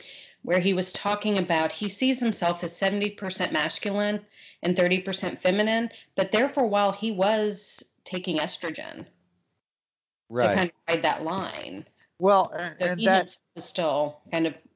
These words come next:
Speaker 1: figuring out where he stands.
Speaker 2: But see, that does go to something, in my opinion, that this movie says to me that I do, that, that I will fight for. It's one of the few things I will fight for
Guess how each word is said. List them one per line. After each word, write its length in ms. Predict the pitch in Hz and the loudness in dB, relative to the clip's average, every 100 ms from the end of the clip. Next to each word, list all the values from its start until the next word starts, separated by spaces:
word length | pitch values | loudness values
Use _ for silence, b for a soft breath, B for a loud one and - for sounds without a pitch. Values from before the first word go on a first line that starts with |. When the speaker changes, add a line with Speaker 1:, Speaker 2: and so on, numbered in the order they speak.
| _ _ _ | _ _ _
Speaker 1:
figuring 340 | 190 170 165 160 | -2 2 4 4
out 140 | 147 | 2
where 100 | 156 | -2
he 180 | 139 196 | -4 -8
stands. 680 | - 147 80 52 - - - _ _ | -6 -6 -6 -8 -12 -14 -16 _ _
Speaker 2:
But 220 | - 180 - | -6 -6 -6
see, 200 | 202 190 | -10 -2
that 320 | 190 175 135 | 0 0 -2
does 340 | 165 190 156 | 0 0 -2
go 260 | - 147 160 | -6 -4 -2
to 80 | 147 | -6
something, 540 | - 143 135 127 135 | -8 -8 -8 -8 -8
in 120 | 127 | -6
my 220 | 123 127 139 | -2 2 2
opinion, 520 | 135 135 127 123 120 | 0 -4 -4 -4 -6
that 160 | 117 | -6
this 180 | 117 113 | -10 -10
movie 280 | 120 113 113 | -8 -6 -8
says 300 | - 117 110 | -4 -2 -2
to 100 | - | -4
me 160 | 113 110 | -4 -2
that 180 | 110 104 | -2 0
I 160 | 107 98 - | 0 -2 -8
do, 260 | 127 123 - | -6 -8 -10
that, 300 | 113 117 101 | -2 -2 0
that 160 | 117 117 | 0 2
I 140 | 120 | 2
will 300 | 117 123 120 | 2 0 0
fight 300 | 113 98 87 - | -2 -6 -6 -6
for. 200 | 85 87 | -8 -8
It's 140 | 82 | -8
one 120 | 123 | -10
of 60 | 117 | -8
the 60 | |
few 260 | 107 131 135 | -8 -6 -6
things 340 | 123 117 113 | -4 -2 -2
I 80 | 104 | -2
will 180 | 98 101 | -2 -2
fight 300 | 110 107 87 | -2 -4 -4
for 400 | 104 104 95 90 | -4 -4 -2 -4